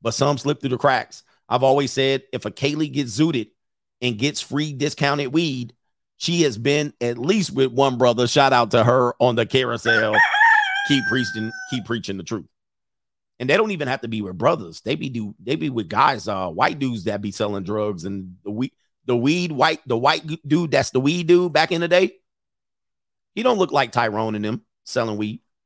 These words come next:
And he never gets busted like that. And if he does, they just bail him out and get it, the record expunged. <laughs> Right?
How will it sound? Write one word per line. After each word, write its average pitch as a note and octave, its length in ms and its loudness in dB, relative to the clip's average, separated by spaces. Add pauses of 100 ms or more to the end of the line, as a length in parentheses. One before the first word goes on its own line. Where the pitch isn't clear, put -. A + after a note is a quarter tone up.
(1080)
And D#3+ 100 -2
he F#3 80 0
never E3 260 2
gets E3 200 0
busted C3+ 400 0
like A#2 220 -2
that. A2+ 280 0
And A#2+ 80 -4
if A#2 100 -2
he C#3 100 -6
does, A#2+ 460 2
they A2+ 160 0
just A2 300 -8
bail A#2 260 0
him A#2 100 -2
out A2 260 0
and G2 140 -6
get A2 180 -2
it, A#2 180 -6
the G#2 100 -4
record A2+ 380 -4
expunged. A2+ 880 -2
<laughs> - 40 -20 (1500)
Right? C#3 260 0